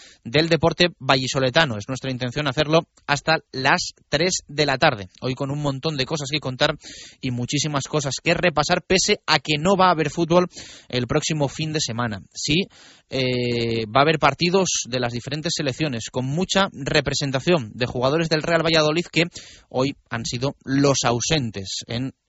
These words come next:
el regreso al trabajo del equipo. Gonzalo Quintana está en los anexos del nuevo estadio José Zorrilla, entre el estadio y los anexos, donde se ha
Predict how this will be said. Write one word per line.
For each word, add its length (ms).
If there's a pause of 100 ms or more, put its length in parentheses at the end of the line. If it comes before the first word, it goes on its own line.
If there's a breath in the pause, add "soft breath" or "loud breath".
el 540
regreso 400
al 80
trabajo 420 (420 loud breath)
del 180
equipo. 420 (600 loud breath)
Gonzalo 320
Quintana 460 (140)
está 600
en 380
los 140
anexos 340
del 100
nuevo 140
estadio 320
José 260
Zorrilla, 320
entre 180
el 60
estadio 280
y 60
los 180
anexos, 680
donde 300
se 200
ha 1120